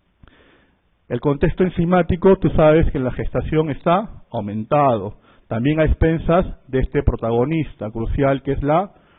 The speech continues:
progesterona. Entonces, durante el embarazo, la actividad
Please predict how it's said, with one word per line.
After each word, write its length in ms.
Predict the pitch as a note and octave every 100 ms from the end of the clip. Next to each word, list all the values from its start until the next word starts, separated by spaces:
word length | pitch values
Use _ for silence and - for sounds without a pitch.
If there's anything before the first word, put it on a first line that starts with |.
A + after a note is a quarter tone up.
| _ -
progesterona. 1000 | A#2+ A2 G#2+ - A2+ A2+ G#2+ E2+ D2 - - _ -
Entonces, 540 | G2 A#2 C3+ C#3+ D#3 -
durante 300 | A#2 G2+ G2
el 80 | G2+
embarazo, 720 | G2 G2+ D#3 - - B2 D3+ - _ -
la 100 | A#2
actividad 580 | G#2+ - A#2 C3+ D3+ E3